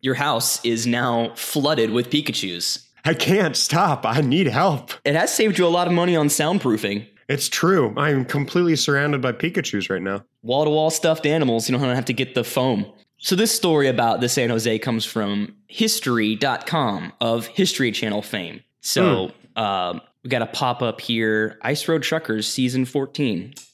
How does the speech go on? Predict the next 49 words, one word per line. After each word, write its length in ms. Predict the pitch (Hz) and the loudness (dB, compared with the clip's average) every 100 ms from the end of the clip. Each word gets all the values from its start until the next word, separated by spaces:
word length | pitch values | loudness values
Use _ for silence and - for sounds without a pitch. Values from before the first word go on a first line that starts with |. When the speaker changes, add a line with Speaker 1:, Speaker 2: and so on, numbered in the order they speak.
| _ | _
Speaker 1:
Nice. 480 | 175 117 - - - _ | -8 -6 -4 -6 -8 _
Let's 200 | 123 117 | -10 -6
go 120 | - | -4
ahead 80 | 110 | -4
and 100 | 104 | -4
close 240 | - 92 | -4 -4
that. 260 | 92 151 214 - _ - - - - 139 | -2 -2 -4 -12 _ -20 -18 -18 -14 -2
When 160 | 147 | 0
salvagers 580 | 147 254 285 208 208 - | 2 0 2 2 2 0
found 300 | 180 165 170 | 0 2 0
a 40 | |
three 300 | 127 - 180 | -2 -2 -2
hundred-year-old 680 | 180 180 165 147 147 131 120 | 0 0 0 2 2 2 0
ship 260 | - 135 123 | -2 -2 -2
at 60 | |
the 60 | 117 | -2
bottom 260 | 123 123 | 0 2
of 40 | 123 | 0
the 60 | |
Caribbean 540 | 120 131 110 113 110 113 | 0 -2 0 0 2 2
near, 320 | 117 113 110 - - _ - | 2 0 -2 -8 -20 _ -4
uh, 240 | 110 104 - | 0 0 0
and 100 | 147 | 0
also, 480 | 170 160 120 107 - 131 | 2 2 2 0 0 -2
I 80 | |
have, 120 | 143 127 | 0 0
still 220 | - 156 | 0 0
have 80 | 107 | 2
a 60 | |
hard 200 | 110 107 | 0 -2
time 160 | 117 104 | -2 0
not 180 | 104 - | -2 -2
saying 260 | 107 104 | -2 -2
Caribbean, 840 | - 123 113 107 110 120 123 131 127 _ - | -2 0 0 0 0 2 2 0 -6 _ -6
thanks 360 | 123 117 - | -4 -4 -2
to 280 | 120 110 101 - - | 0 0 -2 -10 -10
Jack 340 | 123 117 117 | -4 -2 -2
Sparrow 440 | - - 120 117 117 | -4 0 2 2 2
and 100 | 113 | 0
his 100 | - | -2
friends. 640 | 120 120 120 123 - - _ | -2 0 0 0 -4 -10 _
Uh, 260 | 117 110 110 | -2 0 -2
they 180 | 127 202 | 0 -2
claimed 380 | - 214 214 196 | 0 2 4 4
it 60 | |
was 140 | 156 139 | 2 0
the 80 | |
holy 580 | 123 - 180 262 285 277 | -2 0 2 4 4 4
grail 720 | 180 151 180 165 123 85 52 | 2 2 2 2 2 0 -2